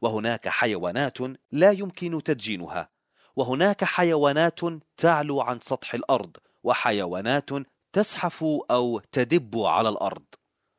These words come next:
فهذه هي فئاتها. وكما ذكرت، فإن هذا التصنيف العام لا صلة له البتة بالنظام الاعتباطي الذي وضعه الإنسان لتصنيف الحيوانات،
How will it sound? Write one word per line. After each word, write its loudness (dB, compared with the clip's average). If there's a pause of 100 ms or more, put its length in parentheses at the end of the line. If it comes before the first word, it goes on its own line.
(160)
فهذه 0
هي -2
فئاتها. -8 (680)
وكما -6
ذكرت، -4 (280)
فإن -4
هذا -2
التصنيف -6
العام -2
لا 2
صلة -2
له 2
البتة 0 (300)
بالنظام 0
الاعتباطي 0 (260)
الذي 0
وضعه 0
الإنسان -4 (220)
لتصنيف -4
الحيوانات، -6